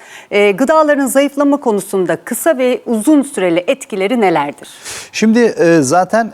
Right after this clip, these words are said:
Speaker 2: e, öncelikle sağlıklı beslenmekle, e, gıdalarla zayıflama ilişkisi farklı şeyler.
Speaker 1: Hı.
Speaker 2: Aynı şeyler değil.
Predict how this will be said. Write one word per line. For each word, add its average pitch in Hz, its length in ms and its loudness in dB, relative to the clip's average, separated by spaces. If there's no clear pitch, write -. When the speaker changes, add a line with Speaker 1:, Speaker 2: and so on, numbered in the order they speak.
Speaker 2:
e, 165 40 0
öncelikle 190 460 0
sağlıklı - 1500 -2
beslenmekle, 143 1000 -2
e, 143 580 4
gıdalarla 156 760 2
zayıflama 139 680 0
ilişkisi 135 440 -6
farklı 156 360 -4
şeyler. - 380 -10
Speaker 1:
Hı. 220 160 0
Speaker 2:
Aynı 156 220 -2
şeyler 147 380 -4
değil. 120 240 -4